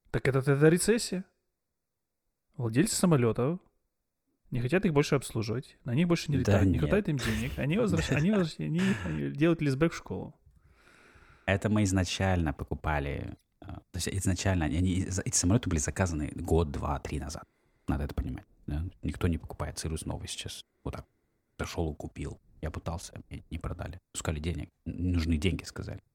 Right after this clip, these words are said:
Speaker 2: Я не знал. Я просто попросил, думал, так можно.
Speaker 1: Ты
Speaker 2: Ну,
Speaker 1: сказал,
Speaker 2: у
Speaker 1: что
Speaker 2: них
Speaker 1: ты знаешь только математику, но деньги не знаешь.
Speaker 2: <laughs> У них там стоят огромное количество этих самолетов. Я думал, ну что, жалко, что ли? Какой-нибудь старенький Vision Jet можно было мне отдать, какой-нибудь пошарпанный там с-,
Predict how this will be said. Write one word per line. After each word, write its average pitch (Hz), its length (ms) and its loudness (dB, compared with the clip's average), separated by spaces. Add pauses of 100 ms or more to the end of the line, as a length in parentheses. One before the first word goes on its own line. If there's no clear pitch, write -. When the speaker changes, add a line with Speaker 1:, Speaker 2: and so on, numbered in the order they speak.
(120)
Speaker 2:
Я 76 140 -6
не 73 100 -10
знал. - 260 -14 (360)
Я - 120 -8
просто - 260 -8
попросил, - 460 -18
думал, 76 420 -12
так - 140 -12 (120)
можно. - 160 -12
Speaker 1:
Ты - 60 -10
Speaker 2:
Ну, - 60 -2
Speaker 1:
сказал, 110 240 6
Speaker 2:
у 95 40 10
Speaker 1:
что 90 80 10
Speaker 2:
них 92 120 6
Speaker 1:
ты 131 120 4
знаешь 123 220 2
только 131 260 6
математику, 131 500 4
но 104 80 2
деньги 107 220 2
не 104 140 0
знаешь. 104 440 -4 (320)
Speaker 2:
<laughs> - 0 - (460)
У 113 80 10
них 117 160 10
там 107 140 4
стоят 95 320 4
огромное 87 360 4
количество 73 280 -4
этих - 180 -8
самолетов. - 460 -4
Я 71 80 -4
думал, 71 220 -4
ну 71 180 -4
что, - 500 -8 (420)
жалко, 71 340 -4
что - 200 -16
ли? - 60 -16 (1300)
Какой-нибудь 73 400 -2
старенький 73 480 0
Vision 71 260 -2
Jet - 300 -8
можно 73 220 -4
было - 200 -6
мне 62 180 -6
отдать, - 240 -10
какой-нибудь - 320 -10
пошарпанный - 540 -6
там - 200 -12
с-, - 120 -18